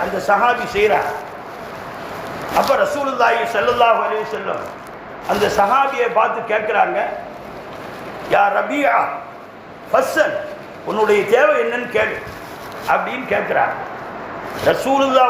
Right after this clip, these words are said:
ஒண்ணு கேட்டு, கேட்க சொல்லி நம்ம கேட்டு அவங்க தந்தாங்கன்னா எவ்வளோ பெரிய பாக்கியம்.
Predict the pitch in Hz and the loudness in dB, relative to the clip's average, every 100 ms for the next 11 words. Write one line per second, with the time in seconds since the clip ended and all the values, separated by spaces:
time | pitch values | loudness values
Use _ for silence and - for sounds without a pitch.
0 | 240 233 - 233 254 254 240 151 - - | 4 -2 -2 2 2 2 -2 -4 -6 -10
1 | - - - - - - - - - - | -14 -16 -14 -14 -14 -14 -14 -12 -12 -12
2 | - - - - - - - - - - | -10 -10 -8 -8 -8 -8 -8 -8 -2 4
3 | 240 269 269 262 262 285 254 233 226 247 | 4 4 2 2 2 2 2 2 2 4
4 | 269 277 233 233 214 214 247 254 247 254 | 4 4 2 2 -2 -2 2 2 2 2
5 | 220 262 262 233 220 190 226 - 175 - | 4 4 4 2 2 2 2 0 -6 -8
6 | - | -12